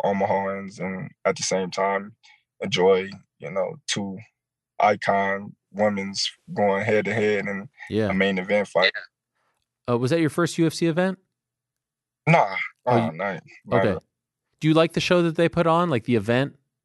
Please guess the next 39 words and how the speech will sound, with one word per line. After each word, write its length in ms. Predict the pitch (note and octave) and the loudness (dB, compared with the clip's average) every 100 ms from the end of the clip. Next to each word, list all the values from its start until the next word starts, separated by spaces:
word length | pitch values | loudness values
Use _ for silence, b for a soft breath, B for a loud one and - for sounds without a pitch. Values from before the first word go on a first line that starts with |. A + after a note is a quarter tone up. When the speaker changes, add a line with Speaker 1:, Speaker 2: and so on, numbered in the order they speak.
| _ | _
Speaker 2:
Do 80 | A#2 | -6
you 60 | G#2+ | -4
think 200 | A#2 A#2+ | -4 0
that, 300 | A2 - A2 | -2 -2 -4
uh, 140 | G#2 - | -4 -4
it's 160 | G#2+ | -8
a 40 | A2 | -4
good 180 | A2+ G#2+ | -4 -2
show? 220 | A#2+ B2 | -2 -2
Do 100 | A2+ | -2
you 60 | G#2 | -4
enjoy 320 | G2+ G#2+ B2+ | 0 2 2
it? 60 | |
It's 120 | D#3 E3+ | 2 2
a 40 | |
little 180 | F3 D#3+ | 2 2
bit 100 | D3+ | 0
different 240 | E3 B2 | 0 0
than 100 | A2 | 0
boxing, 300 | F#2 F2+ - | 2 4 4
Speaker 1:
Like 80 | F#2 | 4
Speaker 2:
right? 180 | A2+ A2 | 2 2
Different 280 | A#2+ A#2+ A#2 | -2 -2 -2
energy. 480 | A2+ F#2 E2+ C#2+ _ _ _ _ _ _ _ _ _ _ _ | -2 -2 -6 -8 _ _ _ _ _ _ _ _ _ _ _
Speaker 1:
Yeah, 200 | E4 A2 | 4 4
for 140 | - - | 4 0
sure, 280 | - G3 - | 2 2 2
for 120 | - | 0
sure. 420 | - E3+ G2+ F#2+ | 0 2 2 0
But 140 | G2 | 2
like 180 | A2+ A#2 | 2 2
I 40 | A2+ | 0
said, 380 | - B2+ G2+ F#2 | 0 -4 -4 -6
you 120 | F#2+ | -6
know, 280 | F#2 F#2 F#2 | 0 0 0
um, 500 | - G#1+ G#1 - - _ _ _ _ - | 0 -2 -2 -6 -14 _ _ _ _ -4
I've 120 | A2 | 0
been 260 | A2 G2+ G2 | 0 0 -4
to 340 | G2+ F#2+ F#2 | -6 -4 -6